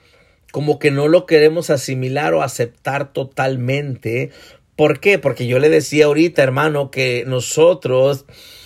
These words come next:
eh, odiamos los cambios. ¿Por qué? Otra vez, porque los cambios o el cambio derriba nuestros niveles de comodidad, dejándonos inseguros, o sea, nos sentimos inseguros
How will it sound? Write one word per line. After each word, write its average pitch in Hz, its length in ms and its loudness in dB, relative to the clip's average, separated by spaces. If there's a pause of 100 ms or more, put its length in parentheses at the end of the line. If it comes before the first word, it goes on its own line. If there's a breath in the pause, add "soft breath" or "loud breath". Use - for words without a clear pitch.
(400 loud breath)
eh, 131 720 2
odiamos 127 540 -2
los 131 220 -4
cambios. 208 800 -12
¿Por - 180 -4
qué? 214 300 -2 (160)
Otra 156 300 0
vez, 185 240 2
porque 131 380 -4
los 127 240 -4
cambios 185 580 0
o 135 100 -4
el 120 140 -4
cambio 143 640 -2 (220 loud breath)
derriba 139 800 2
nuestros 139 500 -2
niveles 135 500 0
de 139 260 -2
comodidad, 135 1160 -2 (540 soft breath)
dejándonos 151 880 0
inseguros, 135 840 0
o 117 60 -6
sea, 123 140 -2
nos 123 140 -6
sentimos 131 500 -8
inseguros 135 760 -4